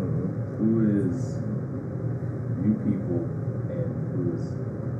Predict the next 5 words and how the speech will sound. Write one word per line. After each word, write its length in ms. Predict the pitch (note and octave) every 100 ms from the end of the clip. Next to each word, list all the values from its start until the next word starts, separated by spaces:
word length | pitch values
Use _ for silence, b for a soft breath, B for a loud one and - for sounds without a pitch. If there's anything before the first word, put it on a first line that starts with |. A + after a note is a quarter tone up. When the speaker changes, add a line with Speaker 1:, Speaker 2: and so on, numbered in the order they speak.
| - -
Speaker 2:
talking 160 | - -
about 200 | - - -
our 160 | - -
testimony? 380 | - - - - - - - - - - - - - - - - - - - - - - -
Speaker 1:
Jesus, 680 | - D3 D3 C3+ D3+ - -